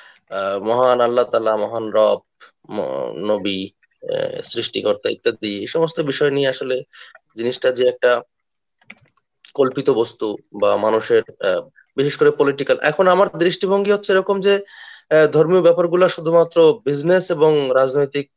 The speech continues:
আহ, উদ্দেশ্য হাসিলের জন্যই টিকে আছে, এর বাইরে আর কিছুই না।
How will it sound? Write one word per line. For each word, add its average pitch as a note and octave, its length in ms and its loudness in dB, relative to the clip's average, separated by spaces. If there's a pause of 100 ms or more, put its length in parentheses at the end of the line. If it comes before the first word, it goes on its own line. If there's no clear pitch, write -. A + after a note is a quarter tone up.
(100)
আহ, B2 120 2
উদ্দেশ্য A#2+ 380 -4
হাসিলের B2 360 -2
জন্যই A2+ 260 -2
টিকে G#2 300 -6
আছে, G#2 260 -2
এর C3 80 -2
বাইরে G#2 300 -2
আর G#2 60 -8
কিছুই G2+ 360 -14
না। - 60 -20